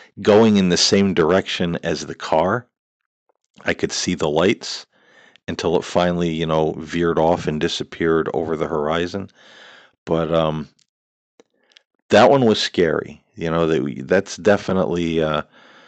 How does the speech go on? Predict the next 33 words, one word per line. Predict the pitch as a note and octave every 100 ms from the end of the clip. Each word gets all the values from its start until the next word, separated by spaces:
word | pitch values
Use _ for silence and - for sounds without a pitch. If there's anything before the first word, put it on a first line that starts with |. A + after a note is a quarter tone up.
| - - - - - - _ _ _ _ _
a | A2
little | G#2+ G2+ F#2
bit | F2+ E2+
of | D#2
a | E2
sinking | - G2+ F#2 D#2+ D#2+
feeling | - G#2 F#2 D#2 D2
when | D2+ D2+
you're | E2
just | D#2+ D#2 D2+
going | E2 D#2
about | D2+ C#2+ D2+ -
your | D#2
day, | C#2 D#2 D2+ D2
you | D2 D2
know, | D2+ D2
and | C#2+
suddenly, | - D#2+ D2+ D2 D2
you | D2
know, | -
bam, | C#2+ D2 D#2 G1+ - D#2
you | D2 D#2
run | D#2+ D#2+
into | D#2 D2+ D2+
this | D2+ -
thing | - D2+ D2+
in | C#2+
the | D2
middle | D2 D2 C#2+
of | C#2+
nowhere, | C#2+ D#2 D#2+ D2 - B1+ - _ - - - _ _ -
and, | E2 D2 C#2+ C#2
um, | D2 C#2+ C#2